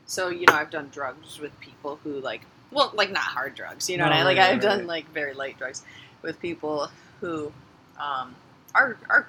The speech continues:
Speaker 1: fine people, but they are not necessarily,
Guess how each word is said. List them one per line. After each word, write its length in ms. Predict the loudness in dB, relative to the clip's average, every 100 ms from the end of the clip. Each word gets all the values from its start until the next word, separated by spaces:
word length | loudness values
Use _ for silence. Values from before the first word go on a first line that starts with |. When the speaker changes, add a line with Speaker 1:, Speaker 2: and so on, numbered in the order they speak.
| -8 2
Speaker 1:
fine 320 | 2 2 -4 -18 -20 -12
people, 460 | -8 -6 -2 -4
but 260 | -2 -6 -4
they 240 | -4 -4 -6 -12 -16 -18 -18 -18 -18 -18 -4
are 100 | -4
not 300 | 0 0 0
necessarily, 960 | -4 -8 -2 -2 2 0 0 -2 -6